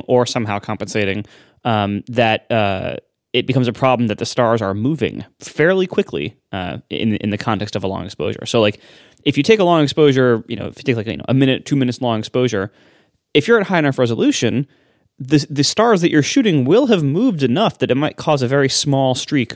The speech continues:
on each star i-, during that exposure time, or, you know, whatever the times are. So typically that's what you would need for astrophotography is, like, some way to compensate for that. So,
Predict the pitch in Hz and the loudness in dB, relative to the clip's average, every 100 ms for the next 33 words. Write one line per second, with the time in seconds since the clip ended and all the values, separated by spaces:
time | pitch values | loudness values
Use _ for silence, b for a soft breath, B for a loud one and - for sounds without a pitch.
0 | - 120 104 - - 110 - 131 _ - | -8 -4 -4 -4 0 0 0 -6 _ -8
1 | 117 - 110 123 113 101 104 - - - | -6 -4 2 4 4 2 -2 -4 -12 -8
2 | 123 104 - - 62 101 - - 110 131 | -4 -4 -6 -12 -8 -6 -6 -2 0 0
3 | 123 110 101 - - B B B - 123 | 0 -4 -6 -10 -12 B B B 2 2
4 | - b b b - 311 - 131 107 107 | 2 b b b 4 4 4 0 0 0
5 | 131 147 - 131 110 110 104 101 117 113 | 0 -2 0 0 0 -4 -4 0 2 2
6 | 101 - 98 101 110 107 139 113 104 92 | -2 -4 -4 -4 -6 -2 -2 -2 -4 -4
7 | 101 95 95 - b b b b _ - | 0 -2 -2 -8 b b b b _ -8
8 | - 196 180 156 135 135 120 107 - - | 0 2 4 4 4 0 0 -2 -6 -6
9 | - - - - 104 98 | -8 -8 -6 0 0 0